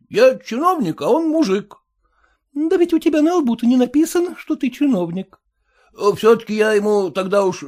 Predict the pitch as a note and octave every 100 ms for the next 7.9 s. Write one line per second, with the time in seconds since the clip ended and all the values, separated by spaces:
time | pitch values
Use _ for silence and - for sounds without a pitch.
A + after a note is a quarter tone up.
0 | E3+ F3+ C4 A3+ B2+ B2 D3 C3 A#2+ _
1 | _ _ _ _ _ _ D4 D#4+ F4+ F4+
2 | - E4+ E4+ F4 F#4+ A3 F#3 F3 F3+ F#3+
3 | _ _ _ _ - _ D4+ F#4+ D#4+ A3+
4 | A3+ B3 B3+ E4 A#3 E3 - - - A3
5 | A3+ A3 A#3+ _ _ _ _ _ _ -
6 | G#3+ E4+ D#4+ D#4+ E4+ E4+ D#4+ - D#4+ C4+
7 | D4 D#4 C#4 C4+ B3 F#3 F#3 G3